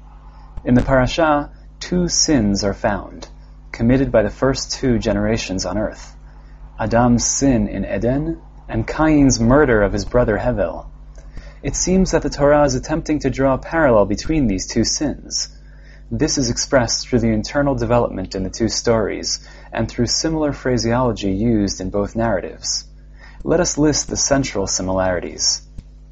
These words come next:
First, God turns to the sinner with a rhetorical question. The two questions are connected to the geographical location of the person for whom God is searching. To Adam,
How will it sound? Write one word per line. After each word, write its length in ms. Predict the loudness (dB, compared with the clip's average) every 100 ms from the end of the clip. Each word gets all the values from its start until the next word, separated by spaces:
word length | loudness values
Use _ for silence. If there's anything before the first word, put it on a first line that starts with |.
| -20 -20 -20 -20 -20
First, 580 | -4 2 2 2 -2 -6 -16 -20 -20 -20 -16 0
God 360 | 4 4 2
turns 440 | -2 0 2 0 -2
to 100 | -2
the 80 |
sinner 560 | 0 2 2 4 2 -2
with 200 | -8 -2
a 40 | 0
rhetorical 540 | 0 2 2 2 0
question. 580 | 0 0 -2 -6 -12 -12 -16 -16 -18 -18 -18 -18 -2
The 160 | 0
two 220 | 0 -2 -4
questions 560 | -2 -4 -2 -2 0
are 100 | 0
connected 560 | -2 0 0 0 -2 -4
to 80 | -2
the 80 |
geographical 800 | 0 0 2 2 0 -2 -4 0
location 680 | 0 -2 -2 -2 -2 -4 -2
of 120 | 0
the 80 | 0
person 400 | 0 0 0 -2
for 160 | -2 0
whom 260 | 2 2
God 280 | 2 2 0
is 100 | -2
searching. 580 | 0 0 -2 -8 -12 -16 -20 -20 -20 -20 -20 -20 -20 -8
To 160 | -2
Adam, 600 | 0 2 2 0 -2 -4